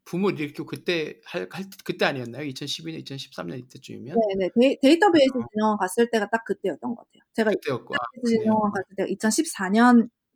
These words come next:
Speaker 2: 것 같은데
Speaker 1: 음.
Speaker 2: 이천십사 년 그때쯤에 딱 시작한 것 같아요.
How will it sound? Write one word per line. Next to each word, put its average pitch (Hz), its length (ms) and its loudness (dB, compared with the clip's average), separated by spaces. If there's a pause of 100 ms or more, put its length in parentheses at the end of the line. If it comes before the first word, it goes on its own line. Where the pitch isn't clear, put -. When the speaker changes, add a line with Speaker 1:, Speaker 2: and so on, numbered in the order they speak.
(340)
Speaker 2:
것 175 80 -12
같은데 180 580 -4 (720)
Speaker 1:
음. 127 520 -6
Speaker 2:
이천십사 311 580 0
년 262 360 2
그때쯤에 294 720 0
딱 214 240 -6
시작한 262 480 0
것 175 120 2
같아요. - 720 -10